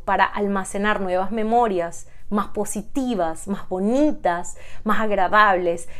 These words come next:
que no nos, em, perturben, porque además lo que solemos hacer los seres humanos, lo normal que hace el cerebro de forma automática e inconsciente, es repetir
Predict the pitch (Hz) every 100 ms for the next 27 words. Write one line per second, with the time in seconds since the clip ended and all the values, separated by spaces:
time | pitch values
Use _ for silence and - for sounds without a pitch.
0 | - 233 220 214 208 208 220 233 233 208
1 | - - - - 208 208 196 190 180 175
2 | 170 - 185 202 214 240 208 165 - 254
3 | 240 - 220 208 214 285 330 - - -
4 | 233 226 214 - 220 190 - - - -
5 | - - 262 240 208 220 285 294 320 294
6 | 214 190 - 196 214 247 262 240 190 -
7 | - - 247 226 214 196 202 202 247 233
8 | 240 - 208 - 247 233 233 214 233 233
9 | 262 254 208 208 - 233 233 220 240 262
10 | 240 208 - 208 208 202 196 190 - 208
11 | 254 202 185 185 - - - 254 247 247
12 | - - 254 320 285 247 - 226 - 320
13 | 320 320 190 175